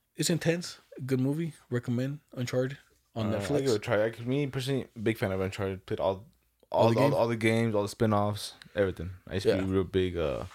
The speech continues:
Speaker 2: um, like, a single player game
Speaker 1: Yeah.
Speaker 2: player.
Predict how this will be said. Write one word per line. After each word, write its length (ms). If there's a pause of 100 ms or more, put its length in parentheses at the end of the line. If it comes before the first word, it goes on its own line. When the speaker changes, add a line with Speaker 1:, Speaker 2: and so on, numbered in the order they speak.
(1120)
Speaker 2:
um, 540 (720)
like, 400
a 120
single 200
player 200
game 320 (220)
Speaker 1:
Yeah. 140
Speaker 2:
player. 180